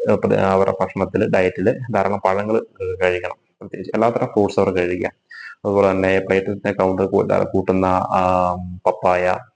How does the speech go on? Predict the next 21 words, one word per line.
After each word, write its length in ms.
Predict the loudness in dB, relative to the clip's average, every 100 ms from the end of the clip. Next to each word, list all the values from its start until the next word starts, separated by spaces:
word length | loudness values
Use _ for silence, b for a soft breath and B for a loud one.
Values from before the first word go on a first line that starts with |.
| -6
മാതള 300 | 0 2 2
നാരങ്ങ, 480 | 2 0 -2 -4 -6 _
കിവി 320 | -2 0 -2 -4 B B B -2
പോലെയുള്ള 680 | 2 2 2 2 0 -2 -14 B B -4 -4
ഭക്ഷ-, 240 | -4 -2
ആ, 220 | 0 0
ഫ്രൂട്ട്സുകൾ 840 | 0 0 2 0 0 2 2 2 2
അവർക്ക് 300 | 2 2 2
കഴിക്കാം. 320 | 2 -2 -6 _ _ -8
അതോടൊപ്പം, 520 | -4 -2 0 -2 -4 -8 _ _ _ _ B B B B -6
ആ, 80 | -2 0 0 0 0 2 0 -2 -8 _ _ _ _
ധാരാളം 320 | -10 -6 -2 0
വെള്ളം 240 | 0 0
കുടിക്കണം. 300 | 0 0 0
നിർജ്ജലീകരണം 640 | 0 2 2 4 4 2
ഉണ്ടാവാൻ 240 | 2 2 2
സാധ്യത 300 | 0 -2 -2
കൂടുതലായതുകൊണ്ട് 580 | -2 0 0 0 -2 -2
വെള്ളം 260 | 0 -2
ധാരാളം 400 | 0 0 0 -2
കുടിക്കണം. 460 | -8 -10 -12 -18